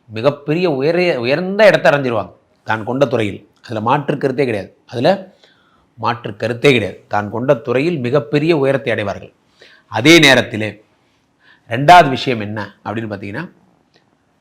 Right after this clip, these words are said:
ரெண்டாவது விஷயமாக, ராசியிலே அவர் வக்கரமாகும் பொழுது,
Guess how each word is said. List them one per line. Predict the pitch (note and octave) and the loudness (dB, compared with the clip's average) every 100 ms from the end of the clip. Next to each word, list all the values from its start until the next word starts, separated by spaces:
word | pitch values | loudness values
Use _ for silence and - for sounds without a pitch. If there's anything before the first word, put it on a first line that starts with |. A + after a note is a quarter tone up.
| _ _ _ _ - | _ _ _ _ -2
ரெண்டாவது | B2 D3 | 4 4
விஷயமாக, | A#2+ - A2+ G#2 G2+ D#3 F3+ - _ _ _ _ _ _ _ _ _ - | 2 -6 -6 -6 -4 -4 -6 -16 _ _ _ _ _ _ _ _ _ -8
ராசியிலே | C3 C#3+ D3+ E3 D3+ | 4 4 4 0 2
அவர் | C3+ A2 A2+ | 2 0 0
வக்கரமாகும் | D3 - A3 G3+ D#3+ B2+ A2 | -2 4 4 6 4 0 -8
பொழுது, | G2+ G2+ | -8 -10